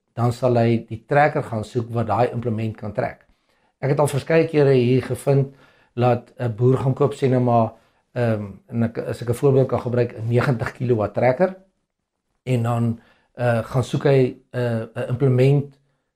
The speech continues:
'n spesifieke implement wat hy wil trek, en dan vind hy uit maar die kleinste implement vir daai doel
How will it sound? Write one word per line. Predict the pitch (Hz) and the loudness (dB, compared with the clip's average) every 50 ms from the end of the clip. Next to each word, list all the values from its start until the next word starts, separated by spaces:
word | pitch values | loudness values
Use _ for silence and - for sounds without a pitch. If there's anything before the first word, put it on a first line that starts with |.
| _ _ - | _ _ -16
'n | 120 | -14
spesifieke | - - 143 - - 123 113 190 185 208 | -8 -6 -4 -2 -2 0 0 2 2 2
implement | 180 127 117 127 123 120 117 123 120 120 | 2 2 2 2 2 2 2 2 0 -2
wat | 110 - | -4 -6
hy | 110 107 | -6 -6
wil | 107 107 107 - | -6 -8 -8 -4
trek, | - 123 127 131 135 131 - - _ _ _ _ _ _ _ - | 0 2 2 2 2 0 -4 -12 _ _ _ _ _ _ _ -4
en | - 131 131 | 0 2 2
dan | 127 123 123 123 120 | 2 2 0 -2 -4
vind | 117 - - 160 143 127 | -6 -4 0 2 2 4
hy | 139 131 | 4 2
uit | 127 139 131 135 | 2 0 -2 0
maar | 127 123 123 120 120 117 117 117 - | 0 0 2 2 2 2 2 0 -2
die | - 117 | -6 -6
kleinste | - - 147 151 160 151 - - 139 - | -2 2 2 2 2 2 0 -2 -2 -2
implement | 127 120 127 123 117 117 127 131 123 120 123 131 139 135 - _ _ _ _ _ _ _ _ _ _ _ - - - - - | -2 0 0 2 4 4 4 4 2 0 0 -2 -4 -6 -10 _ _ _ _ _ _ _ _ _ _ _ -20 -20 -10 -2 2
vir | 165 156 131 113 104 - | 2 2 2 2 -2 -2
daai | - 123 127 139 135 107 | 0 2 4 4 2 2
doel | 104 143 151 147 123 127 143 151 160 - | 2 4 4 4 4 4 2 0 -2 -8